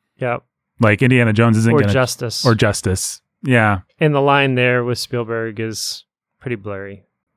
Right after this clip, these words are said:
Speaker 2: But it actually feels like justice.
Speaker 1: Yeah.
Speaker 2: Like, these guys broke the law. They looked into the thing where they weren't supposed to look.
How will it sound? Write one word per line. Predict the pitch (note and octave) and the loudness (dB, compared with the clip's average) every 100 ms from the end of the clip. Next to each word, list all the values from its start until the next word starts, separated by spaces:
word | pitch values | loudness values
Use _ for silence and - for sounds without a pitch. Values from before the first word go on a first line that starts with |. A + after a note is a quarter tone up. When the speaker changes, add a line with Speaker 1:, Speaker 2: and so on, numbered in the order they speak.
| _ | _
Speaker 2:
But | F3+ | 0
it | G#3 | 2
actually | B3+ - C#3 | 2 2 0
feels | - D3 C3+ | 2 0 0
like | G#2+ F2 | -4 -6
justice. | - F2 - F#2+ G2 - - | -8 -8 -8 -6 -6 -8 -10
Speaker 1:
Yeah. | - A#2 | -2 0
Speaker 2:
Like, | A2+ E3 | 0 0
these | C#3+ D3+ | 0 2
guys | D3 C3 B2 | 2 2 -2
broke | A2+ B2 B2 A2 | 0 2 2 -2
the | G#2 | -2
law. | A2 G#2+ G#2 G2 F#2+ - | 2 2 2 0 -2 -2
They | A2 | 2
looked | A2 A#2+ - | 2 0 0
into | A2+ A2 A#2+ | 0 2 0
the | G2+ A2 | -2 -4
thing | - G#2+ A2 | -2 0 2
where | A2 G#2 | 2 0
they | G2+ | 0
weren't | G2+ - | -2 -4
supposed | - G#2+ - | 0 0 2
to | G#2+ | 0
look. | G2 G2+ G#2 | 4 4 2